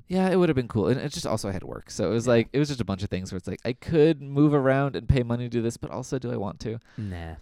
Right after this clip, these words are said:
Speaker 1: But we went to that A M C around the same time to see something else. So we
Speaker 2: Mm-hmm.
Speaker 1: saw the, like, Friends couch setup that they had
Speaker 2: Oh,
Speaker 1: in the
Speaker 2: okay.
Speaker 1: lobby.
Speaker 2: Yeah.
Speaker 1: It was really bad.
Speaker 2: Oh, was it?
Speaker 1: It looked nothing like anything.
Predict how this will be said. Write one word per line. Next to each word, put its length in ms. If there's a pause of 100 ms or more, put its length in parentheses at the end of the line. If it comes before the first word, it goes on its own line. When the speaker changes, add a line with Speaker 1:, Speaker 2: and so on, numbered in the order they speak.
(160)
Speaker 1:
But 200
we 160
went 280
to 80
that 160
A 100
M 140
C 260
around 240
the 80
same 260
time 500
to 100
see 140
something 340
else. 220
So 180
we 80
Speaker 2:
Mm-hmm. 60
Speaker 1:
saw 200
the, 160
like, 220
Friends 420
couch 340
setup 380
that 140
they 140
had 260
Speaker 2:
Oh, 60
Speaker 1:
in 100
the 80
Speaker 2:
okay. 80
Speaker 1:
lobby. 420 (220)
Speaker 2:
Yeah. 160 (180)
Speaker 1:
It 100
was 160
really 400
bad. 100 (520)
Speaker 2:
Oh, 60
was 140
it? 220
Speaker 1:
It 100
looked 220
nothing 540
like 200
anything. 600